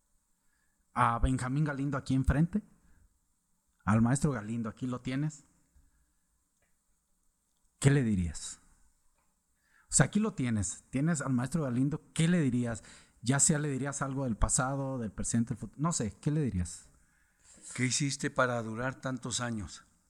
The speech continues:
Speaker 2: en el fútbol?
Speaker 1: ¿Eso? ¿Eso le
Speaker 2: Sí.
Speaker 1: dirías? ¿Qué hiciste?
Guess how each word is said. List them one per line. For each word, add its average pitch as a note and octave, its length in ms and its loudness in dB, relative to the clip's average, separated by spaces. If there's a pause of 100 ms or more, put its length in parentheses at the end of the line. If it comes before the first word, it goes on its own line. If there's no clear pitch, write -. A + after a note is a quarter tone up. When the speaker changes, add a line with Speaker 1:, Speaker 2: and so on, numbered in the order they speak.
(640)
Speaker 2:
en G#2 160 -4
el G#2 120 -6
fútbol? G#2 480 -12 (1120)
Speaker 1:
¿Eso? D3 460 4
¿Eso D3 200 -4
le C#3+ 60 -2
Speaker 2:
Sí. C3 60 -2
Speaker 1:
dirías? C3+ 440 -6 (280)
¿Qué C#3+ 100 6
hiciste? C#3 420 -6